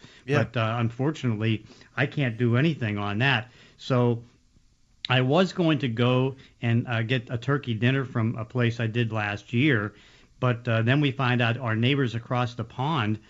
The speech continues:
Speaker 2: are, uh, you know, texted us and said, "Hey, we're having a big turkey dinner at two o'clock,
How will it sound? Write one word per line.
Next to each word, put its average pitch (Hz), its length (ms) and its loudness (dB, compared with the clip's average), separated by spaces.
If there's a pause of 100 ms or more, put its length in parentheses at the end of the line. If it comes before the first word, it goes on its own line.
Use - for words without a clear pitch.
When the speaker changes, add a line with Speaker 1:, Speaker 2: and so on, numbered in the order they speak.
(300)
Speaker 2:
are, 110 420 -2
uh, 113 160 -2
you 123 120 -6
know, 110 140 -4 (120)
texted 131 400 -4
us 120 220 0
and 117 100 -2
said, 117 220 -4
"Hey, 131 300 0 (320)
we're 127 280 0
having 139 220 2
a 117 40 2
big 117 260 -2
turkey 120 340 -2
dinner 120 320 2
at 110 180 -10
two 143 220 0
o'clock, 120 580 -4